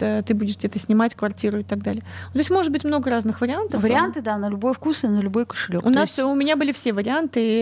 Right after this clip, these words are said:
Speaker 1: э, и все работают. Но это какой-то промежуточный вариант, да, то есть хорошо, когда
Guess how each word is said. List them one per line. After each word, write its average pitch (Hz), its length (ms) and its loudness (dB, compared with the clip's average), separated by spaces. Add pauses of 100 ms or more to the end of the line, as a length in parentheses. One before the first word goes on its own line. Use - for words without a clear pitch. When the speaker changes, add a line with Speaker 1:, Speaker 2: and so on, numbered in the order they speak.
(160)
Speaker 1:
э, - 460 -2
и - 180 2
все 269 380 2
работают. 208 520 -4 (380)
Но 269 180 4
это 349 140 2
какой-то 330 280 0
промежуточный 285 560 2
вариант, 190 300 0
да, 220 140 2
то - 140 -6
есть - 120 -6
хорошо, 226 340 -2
когда 220 420 -2